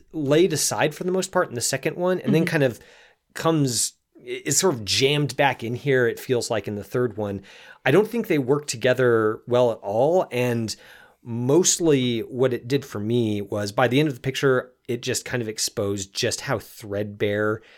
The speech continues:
Speaker 1: and, uh, frankly gross <laughs> I found the fantasy that it was peddling and really wanted me to buy into.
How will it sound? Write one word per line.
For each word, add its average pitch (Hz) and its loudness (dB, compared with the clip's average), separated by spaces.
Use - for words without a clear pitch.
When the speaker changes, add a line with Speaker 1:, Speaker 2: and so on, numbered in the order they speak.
Speaker 1:
and, 113 0
uh, 92 -6
frankly 131 0
gross - 2
<laughs> - -20
I 135 4
found 127 2
the 147 2
fantasy 127 0
that 110 2
it 117 -4
was 107 -6
peddling 120 -2
and 110 -10
really 120 2
wanted 110 -2
me 98 -8
to 95 -10
buy 92 -8
into. 90 -14